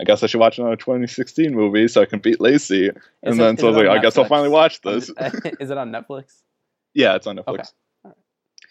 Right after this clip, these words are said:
Speaker 1: But I enjoyed it a lot more than I thought it was gonna be. I was like, after watching it, I was like, "Why did I put off watching this? I mean, why did I choose to watch, like, Yoga Hosers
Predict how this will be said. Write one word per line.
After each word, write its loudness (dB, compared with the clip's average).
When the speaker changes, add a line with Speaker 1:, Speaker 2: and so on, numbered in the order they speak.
Speaker 1:
But 4
I -8
enjoyed -4
it 0
a 2
lot 4
more -4
than -2
I 0
thought 0
it 0
was -4
gonna -12
be. -6
I 2
was -2
like, -2
after 0
watching 0
it, -8
I -6
was -8
like, -4
"Why 0
did 0
I 4
put -4
off 2
watching 0
this? 0
I -2
mean, -2
why 6
did -4
I 4
choose -4
to -8
watch, -2
like, 0
Yoga 4
Hosers -2